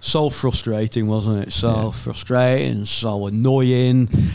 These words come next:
Speaker 1: Um, to go, as you say, from being in complete control for forty-five minutes
Speaker 2: Mm.
Speaker 1: against a decent side,
Speaker 2: Mm.
Speaker 1: and then, you know, even,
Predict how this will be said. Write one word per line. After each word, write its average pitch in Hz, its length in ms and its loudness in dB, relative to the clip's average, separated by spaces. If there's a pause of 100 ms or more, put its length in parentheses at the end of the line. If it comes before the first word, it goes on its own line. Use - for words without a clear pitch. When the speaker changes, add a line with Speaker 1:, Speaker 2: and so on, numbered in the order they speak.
(200)
Speaker 1:
Um, 104 560 -2
to - 180 0
go, 151 540 0
as 131 160 0
you 135 80 2
say, 135 300 2
from 117 220 0
being 117 240 2
in 113 80 0
complete 123 480 0
control 113 560 -2
for 98 120 -12
forty-five 107 720 -6
minutes 101 480 -6
Speaker 2:
Mm. - 80 -4
Speaker 1:
against 107 340 -4
a - 20 -6
decent - 480 -8
side, 110 520 -6
Speaker 2:
Mm. 90 200 0 (540)
Speaker 1:
and 117 440 -2
then, 113 400 0 (340)
you 151 200 -6
know, 143 180 0
even, 160 480 2